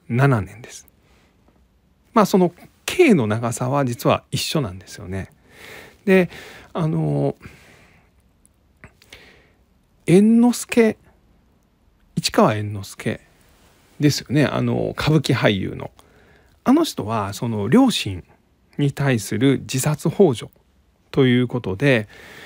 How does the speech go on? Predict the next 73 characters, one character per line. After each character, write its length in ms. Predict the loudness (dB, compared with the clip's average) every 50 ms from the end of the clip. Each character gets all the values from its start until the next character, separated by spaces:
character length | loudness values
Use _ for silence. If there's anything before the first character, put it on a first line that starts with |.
| -20 -16 _
え 180 | -6 -4 -2 -2
ー、 60 | -4
懲 280 | -4 -2 0 0 2 2
役 600 | 0 -2 -4 -4 -2 0 0 0 0 0 0 0
二 140 | 2 2 2
年 240 | 2 2 0 0 0
ち 100 | 0 -2
ょ 20 |
っ 60 | -2 _
と 100 | 2 2
ぐ 100 | 4 4
ら 140 | 4 4 2
い 140 | 0 -4 -8 -14 _ _ _ _ -8
の 800 | -6 -4 -4 -4 -4 -6 -4 0 4 6 6 6 6 4 2 0 -2
判 240 | 0 0 0 0
決 240 | 0 -2 -4 -4 -2
が 140 | 0 0 0
実 200 | 0 -2 -4 -4
は 60 | -4
下 200 | 0 0 -2 -2
さ 140 | -2 -4 -6
れ 120 | -6 -6
て 200 | -8 _ -6 -4
い 80 | -2 -2
る 100 | -2 -4
は 160 | -4 -4 -8
ず 120 | -8 -6 -8
で 100 | -10 -8
す。 280 | -8 -10 -12 -10 -6
で、 80 | -2 0
あ 80 | 0
の 100 | 0 0
人 180 | 0 0 0 2
は 120 | 2 2
自 120 | 0 -2 -4
殺 240 | -4 -4 -4 -4 -8
幇 260 | -4 0 2 2 2
助 100 | 0 -4
に 60 | -14
な 80 | -14 -16
り 80 | -18
ま 120 | -18 -18 -20
し 80 | -20
た。 120 | -20 -20 _ _ _ _ _ -20 -20 -20 -20 -20 -20 -20 -20 -20 -20 _ _ 0
で、 200 | 0 0 0 -2 -6 -20 -20 -20 -20 _ _ _ 2
あ 100 | 2 4
れ 100 | 4 4
は 140 | 4 2 2
実 220 | 0 -2 -2 -2
は 60 | -2
結 200 | 0 0 -2 -2
構、 260 | -2 -6 -6 -6 -6 -10 _ _ _ _ _ _ _ _ _ _ -6
「え、 120 | -6 -4 -4
そ 140 | -2 -2 0
れ 80 | 0 2
で 100 | 2 2
い 120 | 2 2
い 40 | 2
の？」 140 | 0 0 -2
っ 20 |
て 160 | -4 -2 0
い 60 | 2 4
う 40 |
ふ 40 | 4
う 40 | 2
に 140 | 2 0 -4
言 100 | -4 -2
わ 120 | -2 -2
れ 80 | -4 -6
て 120 | -8 -8
い 60 | -10
ま 140 | -10 -10 -12
す。 120 | -16 -18